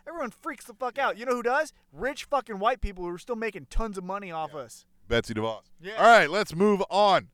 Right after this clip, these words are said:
Speaker 2: This was a fun show, don't you think?
Speaker 1: I loved it. I enjoyed it.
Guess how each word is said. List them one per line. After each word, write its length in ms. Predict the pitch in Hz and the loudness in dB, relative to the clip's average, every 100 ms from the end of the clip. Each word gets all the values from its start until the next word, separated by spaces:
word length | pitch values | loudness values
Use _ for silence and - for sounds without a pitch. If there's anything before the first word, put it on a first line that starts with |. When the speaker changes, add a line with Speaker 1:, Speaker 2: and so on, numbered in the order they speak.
| _ _ - - _ _ _ _ | _ _ -20 -20 _ _ _ _
Speaker 2:
This 260 | 151 - - | -6 -6 0
was 260 | 123 117 - _ _ - | 0 0 -6 _ _ -20
a 60 | |
fun 240 | - 101 95 | -12 -12 -12
show, 300 | - 82 80 | -14 -16 -12
don't 120 | 120 | -12
you 60 | 165 | -10
think? 180 | 190 - - - | -12 -14 -20 -20
Speaker 1:
I 120 | - - | -20 -18
loved 180 | - - | -18 -18
it. 200 | - - _ - | -20 -20 _ -6
I 240 | 262 233 | -2 -2
enjoyed 460 | 185 143 143 170 175 | -2 -6 -2 0 0
it. 140 | 175 | -6